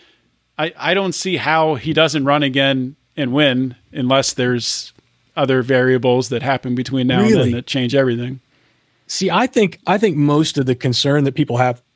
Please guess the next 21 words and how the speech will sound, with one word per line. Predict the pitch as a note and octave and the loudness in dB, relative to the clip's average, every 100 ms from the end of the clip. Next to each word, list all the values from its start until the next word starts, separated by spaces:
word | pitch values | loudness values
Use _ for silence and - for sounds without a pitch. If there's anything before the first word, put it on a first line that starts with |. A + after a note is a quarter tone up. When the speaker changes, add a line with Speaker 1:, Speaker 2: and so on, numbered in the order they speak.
| _ _ _ _ _ _ | _ _ _ _ _ _
Speaker 2:
that | F3 D#3 | 0 0
he's | D#3 | 2
gonna | D3+ B2+ | 2 2
run | C3 C3+ | 2 2
and | A#2+ A#2 | 2 2
win | B2+ | 2
again | C3 A#2 A#2 A2 | 2 0 0 2
are, | A2 | 0
is | A#2+ C3 A#2 | 0 -2 -2
overblown, | - B2 A2+ G#2+ B2 C3 A#2 | 0 0 0 0 2 2 0
because | A2 A2+ C3 | -2 -2 -2
he's | C3+ A#2 | -2 0
gonna | C#3+ | 0
go | B2+ C3 | 2 2
up | B2 | 2
against | B2 B2+ - | 0 0 0
somebody | C3 B2 A#2 | 0 0 0
like | A2+ | 0
DeSantis, | - A2+ B2+ C3+ B2+ G#2+ - | -2 -2 0 0 0 -4 -4
who | - C#3 B2 B2 | -4 0 0 2
is, | C#3 C3 A#2+ | 2 2 0